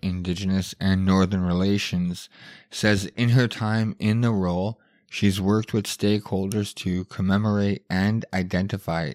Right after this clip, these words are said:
cemetery lands associated with the Brandon Residential School. And she claims her efforts will continue.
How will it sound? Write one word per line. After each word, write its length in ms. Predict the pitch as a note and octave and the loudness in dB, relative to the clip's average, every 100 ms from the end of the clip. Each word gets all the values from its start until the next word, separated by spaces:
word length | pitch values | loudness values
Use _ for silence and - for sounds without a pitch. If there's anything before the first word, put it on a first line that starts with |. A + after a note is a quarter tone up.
| - | -12
cemetery 640 | - - G2+ G#2 G#2 F2 | -10 -2 0 0 0 0
lands 500 | E2 D#2+ E2 E2 E2 - | 0 -2 -2 -2 -6 -10
associated 760 | F2+ - F2 F2 - E2+ E2+ E2+ | -10 -6 -4 -4 -4 -6 -6 -6
with 220 | D#2+ E2 | -6 -6
the 80 | F2 | -6
Brandon 520 | D#2+ F#2 F2+ F#2 F2 E2+ | -2 0 0 0 -2 -4
Residential 520 | E2 - F#2 G#2+ - | -6 -8 -8 -8 -12
School. 460 | - - - - - _ - - - - - - - - _ - | -12 -10 -12 -14 -18 _ -20 -20 -20 -20 -20 -20 -20 -20 _ -2
And 320 | G2+ G2 F2 | 2 4 2
she 200 | G2 F2+ | 0 0
claims 320 | G2+ F#2 F2+ | 2 0 0
her 120 | - | -4
efforts 300 | E2+ - E2+ | -4 -4 -4
will 140 | E2 E2 | -4 -4
continue. 500 | D#2+ - B2 G2 | -4 -2 -2 -2